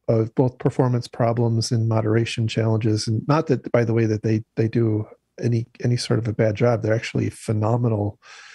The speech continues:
uh, group of people. I just, sometimes I don't,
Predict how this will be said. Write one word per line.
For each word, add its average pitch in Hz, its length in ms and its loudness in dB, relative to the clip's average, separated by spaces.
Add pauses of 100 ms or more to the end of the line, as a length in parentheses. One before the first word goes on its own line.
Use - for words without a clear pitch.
(280)
uh, 123 120 4
group 127 260 2
of 110 80 -4
people. 123 500 2 (760)
I 147 80 4
just, - 380 -6
sometimes 135 420 2
I 123 60 4
don't, 127 220 -2